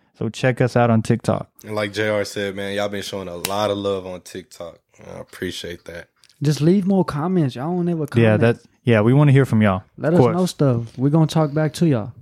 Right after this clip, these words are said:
Speaker 3: Especially me, I'm gonna talk shit. I, I like talking shit. So if you got some crazy shit to say,
Speaker 1: <laughs>
Speaker 3: leave it in the comments. We can have a long discussion.
Speaker 1: But
Speaker 3: So
Speaker 1: yeah, anything else?
Speaker 3: I'm g-, oh, one more thing. If you didn't know, now you know. You forever gonna know. If you're new to the channel, I'm gonna let you know. This is how it is every day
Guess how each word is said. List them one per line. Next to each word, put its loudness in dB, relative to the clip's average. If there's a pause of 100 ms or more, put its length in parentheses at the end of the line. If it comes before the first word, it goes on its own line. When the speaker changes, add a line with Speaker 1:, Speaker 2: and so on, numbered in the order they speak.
(760)
Speaker 3:
Especially -2
me, 4
I'm -2
gonna 0
talk -4
shit. -6
I, -4
I -2
like 2
talking 0
shit. -4
So -4
if 0
you 2
got 2
some -4
crazy 4
shit 2
to 2
say, 0
Speaker 1:
<laughs> 2
Speaker 3:
leave -4
it -6
in -6
the -8
comments. -12
We -12
can -10
have -10
a -10
long -8
discussion. -14 (1400)
Speaker 1:
But -10
Speaker 3:
So 4
Speaker 1:
yeah, 4 (680)
anything 4
else? 2 (140)
Speaker 3:
I'm -14
g-, -20
oh, 2 (120)
one -12
more -6
thing. -8 (100)
If -12
you -4
didn't 2
know, 4
now -8
you 0
know. -4 (440)
You -4
forever 2
gonna 0
know. -2
If -10
you're 0
new 4
to -4
the 2
channel, 2
I'm -6
gonna -2
let 2
you -2
know. 0
This -4
is -6
how 2
it -2
is 0
every -2
day -2